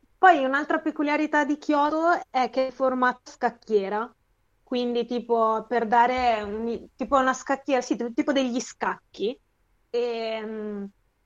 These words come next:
le, mm, nord, sud, est, ovest sono facilissimi da, da trovare perché tipo la stazione di Kyoto, che è nel punto più giù,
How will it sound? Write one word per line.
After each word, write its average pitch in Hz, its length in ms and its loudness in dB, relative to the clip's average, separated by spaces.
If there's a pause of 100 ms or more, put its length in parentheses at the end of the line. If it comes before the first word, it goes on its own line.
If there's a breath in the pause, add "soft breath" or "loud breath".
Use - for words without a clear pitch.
(360)
le, 262 440 4
mm, 254 240 -4
nord, 285 280 2
sud, 320 220 0
est, 294 220 0
ovest 294 460 4
sono 254 300 -2
facilissimi 262 800 -2
da, 233 140 6
da 226 200 2
trovare 247 520 4
perché 202 680 -4 (380)
tipo 233 240 0
la 233 320 4
stazione 262 540 0
di 247 120 0
Kyoto, 254 500 4
che 262 120 -4
è 220 40 0
nel 220 180 -2
punto 226 380 0
più 233 180 -2
giù, 262 420 2